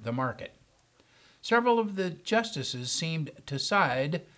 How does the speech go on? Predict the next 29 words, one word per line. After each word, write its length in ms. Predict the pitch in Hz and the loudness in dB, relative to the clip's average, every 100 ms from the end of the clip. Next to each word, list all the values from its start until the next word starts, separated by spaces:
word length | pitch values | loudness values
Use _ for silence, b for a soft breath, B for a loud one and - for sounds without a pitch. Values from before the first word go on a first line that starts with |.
| B - | B -6
with 160 | 147 | -4
California-based 880 | - 208 196 196 190 165 165 165 - | 2 4 4 0 -2 -2 -2 -4 -4
drug 240 | 170 160 143 | 2 2 2
maker 380 | 147 170 170 - | -2 -2 -6 -4
Amgen, 580 | 208 240 190 139 90 - _ b b b - | -2 0 0 -2 -6 -14 _ b b b -8
which 240 | 131 - | -6 -6
claims 540 | - 170 104 123 147 143 | -2 -2 0 -2 -4 0
that 180 | 135 | 2
its 260 | 139 143 - | 2 0 -2
rival 480 | 147 151 165 170 - | 0 2 4 2 0
Sandoz 960 | - - 233 214 120 95 98 135 175 - b b - | -6 -2 0 2 0 -2 -4 -6 -8 -12 b b -8
did 140 | 170 | 2
not 260 | 220 220 175 | 4 4 4
wait 320 | 190 180 131 | -2 -2 0
long 240 | 143 214 | 4 4
enough 420 | 220 196 98 98 | 2 0 -2 -10
before 320 | - 117 147 127 | -10 -2 0 0
giving 360 | 135 131 123 | 0 -2 -2
notice 460 | 143 170 151 165 - B B B | 2 2 2 -4 -8 B B B
of 120 | 147 | 0
its 240 | 170 165 - | 0 -2 0
near 360 | 185 233 220 214 | 2 2 0 -4
copy 540 | - 208 190 113 110 - b b - | 0 2 2 -4 -12 -20 b b -6
of 180 | 113 117 | -4 0
Amgen's 500 | 151 147 143 151 - | 0 0 0 -2 -4
cancer 420 | - 208 208 151 | -4 -2 -2 -6
drug 440 | 120 131 143 147 | 0 2 2 -2
called 460 | - 131 127 135 127 b b - | -2 0 2 2 -2 b b -2
Neupogen. 680 | 143 220 214 135 104 101 | 2 2 2 0 0 -6